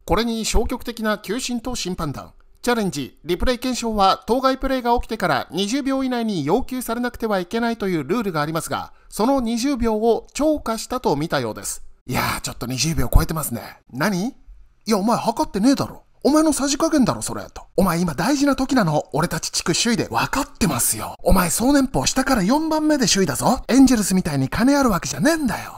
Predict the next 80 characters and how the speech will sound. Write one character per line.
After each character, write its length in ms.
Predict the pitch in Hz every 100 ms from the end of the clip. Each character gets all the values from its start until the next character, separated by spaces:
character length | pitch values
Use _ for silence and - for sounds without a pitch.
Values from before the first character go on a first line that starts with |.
| -
と。 60 | -
「あ 100 | 233
ん 120 | 247
だ 100 | 254
け 100 | 254
金 220 | 226 262
使 160 | - 262
っ 20 |
て、 360 | - 247 147 - -
ト 100 | 226
ラ 140 | 269
ウ 60 | -
ト 80 |
と 100 | 180
翔 180 | 175 277
平 140 | 269 262
が 100 | 247
い 60 |
た 120 | 294
ら、 260 | 294 202 -
普 100 | -
通 140 | - 339
は 120 | 294
勝 160 | - -
て 80 | 339
る 80 |
チ 160 | 302 226
ー 20 |
ム 60 | 156
が 120 | 135
で 180 | 285 320
き 120 | 359
ん 60 | 339
だ 80 |
ろ」 320 | 254 160 - -
と。 80 | - -
怒 260 | 175 170 233
り 120 | 240
心 240 | - 226
頭 160 | 233 226
の 120 | 220
フ 100 | 202
ラ 80 | 214
ン 40 |
コ 140 | 233 247
ー 20 |
ナ 120 | 214
監 180 | - 202
督 220 | 202 190
は 180 | 180 135
も 200 | 107 170
ち 120 | -
ろ 140 | 269 233
ん 80 |
退 220 | - 202 240
場 160 | 247 226
処 80 | 226
分 200 | 226 185
を 80 |
受 80 | 170
け 40 | 190
ま 80 | 185
し 60 |
た 80 | 160
が、 220 | 120 92 - -
最 200 | - 214
終 160 | 254 233
的 180 | 233
に 220 | 233 208 -
こ 160 | 147
の 100 | 233
場 140 | 247 220
が 180 | 208
収 140 | 202 240
ま 100 | 233
る 100 | 180
ま 120 | 190
で 80 | 196
に 100 | 180
は 240 | 120 -